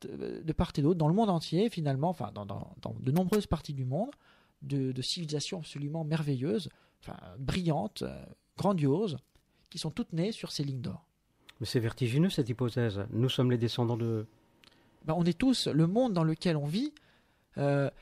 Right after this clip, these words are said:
Speaker 1: et encore plus qu'on le croit en France. Et ça, c'est un scoop, euh, parce que tout à l'heure, je parlais de la ligne d'or, qui, alors parlons de la France, parce qu'on est français après tout, euh, Alésia, donc la capitale des Gaulois, était, euh, ou des Celtes, était sur une ligne d'or. Mais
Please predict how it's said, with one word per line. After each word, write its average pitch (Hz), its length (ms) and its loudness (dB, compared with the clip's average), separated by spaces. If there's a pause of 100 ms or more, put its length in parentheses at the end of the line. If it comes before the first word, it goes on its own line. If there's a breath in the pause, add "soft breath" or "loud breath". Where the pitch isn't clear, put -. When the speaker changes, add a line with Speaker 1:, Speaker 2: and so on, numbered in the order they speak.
(240 soft breath)
Speaker 1:
et 165 80 2
encore 160 240 0
plus 247 200 0
qu'on 180 140 2
le 160 60 2
croit 202 200 2
en 175 80 2
France. 214 380 0
Et 139 80 -2
ça, 233 200 2
c'est 151 260 0
un 135 80 0
scoop, 277 340 -4 (480 soft breath)
euh, 135 580 2 (200)
parce 170 160 0
que - 80 -4
tout 170 120 -2
à 170 40 2
l'heure, 233 140 2
je - 60 -12
parlais 175 200 0
de 165 60 -2
la 139 60 0
ligne 160 200 2
d'or, 202 320 2
qui, 131 200 -8
alors 120 180 -2
parlons 165 220 2
de 151 80 4
la 160 80 4
France, 254 240 0
parce - 180 -6
qu'on 151 160 0
est 147 60 2
français 156 320 0
après 131 220 -2
tout, 196 240 0 (420 loud breath)
euh, 131 240 2 (560 loud breath)
Alésia, 180 560 4
donc 156 180 0
la 151 80 0
capitale 156 460 0
des 135 100 2
Gaulois, 202 440 4
était, 226 380 0
euh, 117 180 -4
ou 131 140 -2
des 127 120 2
Celtes, - 480 -2
était 214 420 0
sur 165 200 -4
une 175 100 2
ligne 160 160 -2
d'or. 123 280 0 (960 soft breath)
Mais 160 260 2